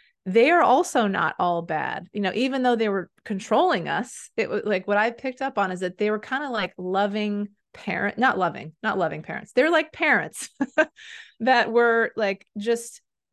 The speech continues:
they, they kind of, like, they just didn't have the ability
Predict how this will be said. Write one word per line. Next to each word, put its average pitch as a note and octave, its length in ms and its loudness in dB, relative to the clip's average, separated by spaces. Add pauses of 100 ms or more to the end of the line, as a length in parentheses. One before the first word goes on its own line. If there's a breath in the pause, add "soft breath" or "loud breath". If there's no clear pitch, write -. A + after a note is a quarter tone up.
(760)
they, A3+ 500 0
they A3 240 0
kind A#3+ 240 -2
of, G3+ 60 -6
like, G3 180 -4
they G#3 300 0
just G#3+ 380 -8
didn't B3 300 0 (140)
have G#3 600 0
the G3 180 -4
ability F#3 840 -4